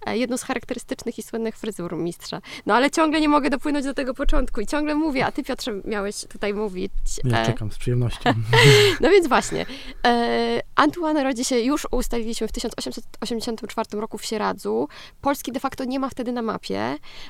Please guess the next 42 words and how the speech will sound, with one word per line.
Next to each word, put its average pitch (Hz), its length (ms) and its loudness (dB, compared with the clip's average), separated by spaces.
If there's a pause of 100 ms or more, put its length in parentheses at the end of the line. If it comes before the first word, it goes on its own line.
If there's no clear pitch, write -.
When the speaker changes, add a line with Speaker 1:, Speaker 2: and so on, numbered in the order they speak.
Speaker 1:
e, 226 180 2
dlatego 254 420 -2
przez 233 280 -8
dłu-, - 320 -16 (260)
przez - 260 -8 (180)
długi 220 420 -8
czas, - 680 -2
e, 214 360 -2 (160)
on 226 120 0
jest 220 100 -6
uważany 220 420 -4
w 196 60 -10
ogóle 214 220 -6
za 214 100 -4
Rosjanina, 208 760 -4
zwłaszcza 208 360 -8
na 202 120 -4
Zachodzie. 208 640 -8 (360)
E, 208 680 -2 (120)
Antoś 233 300 0
z 208 80 -4
Rosji, 190 480 -4
tak - 240 -6
o 202 100 -6
nim 196 280 -2
mówią 202 420 -4
arystokratki, 202 680 -6
które 196 320 -8
się 202 260 -6
w 190 80 -12
nim, 196 280 -4 (380)
e, 190 460 -4
zakochują, 214 540 -6
w 185 40 -12
jego 196 180 -4
pracy 233 440 -6
i 202 120 -6
zachwycają. 202 540 -6
Ale 240 120 -2
zanim 302 260 -4
do 254 100 -4
tego, 240 380 -4